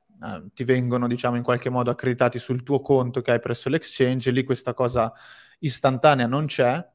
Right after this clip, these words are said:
perché Relay non detiene nessun fondo di nessun cliente, quindi che siano euro o Bitcoin, Relay di tuo non ha nulla,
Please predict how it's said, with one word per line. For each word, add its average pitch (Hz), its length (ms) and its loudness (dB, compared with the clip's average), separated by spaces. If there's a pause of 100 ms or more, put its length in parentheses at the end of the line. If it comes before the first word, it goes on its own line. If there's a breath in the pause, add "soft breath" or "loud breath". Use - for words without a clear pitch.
perché 127 280 -2
Relay 135 400 2
non 151 200 -4
detiene 135 320 0
nessun 131 400 -4
fondo 147 420 0
di 131 100 -2
nessun 135 260 -6
cliente, 143 400 -4
quindi 117 240 -4
che 123 140 -6
siano 131 360 -4
euro 131 380 4
o 120 80 0
Bitcoin, 151 880 -4
Relay 127 320 0
di 123 160 -4
tuo 147 140 -4
non 135 180 -4
ha 127 60 0
nulla, 127 520 -2